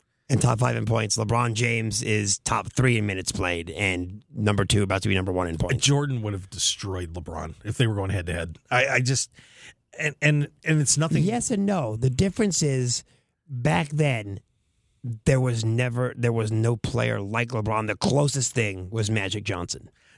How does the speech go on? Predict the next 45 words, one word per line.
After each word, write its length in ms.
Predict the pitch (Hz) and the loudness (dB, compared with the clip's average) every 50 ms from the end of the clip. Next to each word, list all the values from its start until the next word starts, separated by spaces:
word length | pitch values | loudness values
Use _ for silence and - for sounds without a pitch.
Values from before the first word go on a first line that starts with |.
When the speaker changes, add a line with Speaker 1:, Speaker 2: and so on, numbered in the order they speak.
| _ _ _ - | _ _ _ -2
Speaker 2:
And, 240 | - 190 175 175 156 _ _ _ _ _ _ - | 0 0 0 0 -2 _ _ _ _ _ _ 0
I 80 | 185 | 0
mean, 200 | 180 175 175 170 | 2 2 2 2
my, 360 | 165 165 185 214 240 233 165 127 _ _ | 2 2 0 0 -2 -4 -6 -8 _ _
here's, 340 | - - - 226 233 160 147 - | -8 -2 -2 0 0 0 -4 -4
here's 260 | - 170 196 180 131 | -2 0 0 0 0
my 160 | 147 127 123 | 0 0 0
thing 280 | 117 - - 98 87 82 | -2 -4 -6 -10 -10 -10
on 160 | 80 78 80 | -12 -12 -12
it 120 | 80 82 _ _ _ - | -12 -14 _ _ _ -2
is 460 | - 123 123 120 113 107 98 - - _ _ _ _ _ _ _ _ _ _ _ _ _ _ _ | 0 2 2 2 0 0 -2 -4 -8 _ _ _ _ _ _ _ _ _ _ _ _ _ _ _
I've 180 | - - 151 139 | 0 2 2 4
seen 320 | - - - 190 180 170 | 2 2 2 0 0 0
LeBron 760 | 156 139 120 110 120 - 110 117 120 123 120 113 110 107 98 | 0 -2 -2 -2 -2 -2 0 2 2 2 0 -2 -2 -4 -4
wilt 340 | 98 107 107 113 120 120 135 | -2 -2 0 0 -2 -2 -4
a 40 | 117 | -6
little 240 | 110 107 110 107 107 | -4 -2 -2 -2 0
bit 200 | 92 120 113 110 | 0 0 0 0
at 120 | 113 107 | 0 -4
times, 520 | - - 113 110 107 110 113 110 107 - - _ _ _ _ _ _ _ _ _ _ - - | -4 -2 -2 0 0 0 0 -2 -4 -6 -8 _ _ _ _ _ _ _ _ _ _ -4 0
and 220 | 117 113 117 110 - _ - - | 2 2 2 0 -2 _ -8 -4
I 160 | - 117 - | -2 -2 0
just 360 | - - 170 156 - - - | 0 2 2 2 2 2 2
think 340 | - 147 135 135 117 - - | 2 2 2 2 -2 -4 -2
that 180 | 117 107 101 - | -2 -2 -2 -2
in 200 | - 113 104 104 | -2 -4 -4 -4
terms 480 | 98 - - - 135 135 139 147 117 113 | -6 -6 -2 2 2 4 4 2 0 -2
of 200 | 107 98 95 _ _ - _ _ _ _ _ _ - | -2 -4 -6 _ _ -20 _ _ _ _ _ _ -2
mental 420 | 110 110 110 123 131 - 131 123 | 2 2 4 4 2 2 0 -2
toughness, 580 | - - - - 123 123 - - 104 87 - - | -2 -4 0 2 2 2 2 0 -4 -2 0 2
I 60 | 127 | 4
mean, 120 | 143 139 135 | 4 2 2
you, 260 | 160 233 302 311 - - | 0 -2 -2 -4 -6 -2
you 240 | - 190 254 320 330 | 0 2 2 2 2
might 220 | 254 214 196 165 | 2 2 2 2
have 120 | 151 156 139 | 2 0 -2
a 60 | 120 | -4
case 400 | - - - 147 139 131 - - | -6 -2 0 0 2 2 0 -2
that 120 | 123 107 | -4 -6
LeBron, 520 | 98 101 95 92 107 110 113 120 123 120 117 | -8 -8 -6 -4 -2 0 0 2 0 0 -2
in 100 | 104 95 | -4 -4
terms 320 | - - 117 113 104 90 | -4 -2 -2 -2 -2 -4
of 80 | 98 90 | -6 -6
his 100 | 87 87 | -6 -6
athleticism 800 | 90 90 - - 123 131 131 131 120 - 135 123 113 120 120 117 | -8 -8 -4 0 2 2 2 2 2 0 -2 0 0 0 -2 -2